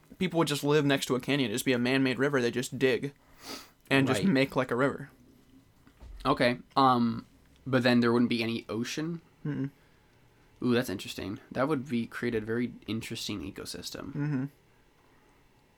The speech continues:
Speaker 2: Okay, so there, but there are oceans in, or at least seas, I guess, in the northern hemisphere.
Speaker 1: Yes.
Speaker 2: Um,
Speaker 1: Yeah, no, no ocean, 'cause <laughs> that would take up
Speaker 2: But a lot of, like, inland
Speaker 1: Yeah.
Speaker 2: seas.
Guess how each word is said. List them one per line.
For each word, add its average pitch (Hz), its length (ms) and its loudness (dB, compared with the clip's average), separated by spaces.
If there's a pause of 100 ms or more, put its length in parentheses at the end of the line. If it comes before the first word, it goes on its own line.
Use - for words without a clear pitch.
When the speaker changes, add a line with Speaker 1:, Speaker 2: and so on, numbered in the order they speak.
(160)
Speaker 2:
Okay, 113 160 -4
so 123 120 -4
there, 123 120 2
but 117 140 -2
there 120 140 6
are 113 200 6
oceans 110 480 -2
in, 107 320 -6 (400)
or 120 80 0
at 110 60 0
least 104 160 -8
seas, 87 460 -6
I 64 100 -8
guess, - 320 -10
in 92 260 -6
the 95 180 -6
northern 107 280 -2
hemisphere. 113 360 -4
Speaker 1:
Yes. - 360 -2 (180)
Speaker 2:
Um, 101 540 2 (720)
Speaker 1:
Yeah, 139 140 0
no, 156 160 2
no 151 180 2
ocean, 131 440 -2 (240)
'cause - 320 -4
<laughs> - 40 -20
that 147 140 0
would 165 100 -2
take 135 220 -4
up 117 180 -2
Speaker 2:
But 147 80 4
a 139 40 6
lot 135 180 6
of, 127 60 -4
like, - 180 -8
inland 120 320 2
Speaker 1:
Yeah. 120 160 4
Speaker 2:
seas. 123 420 -4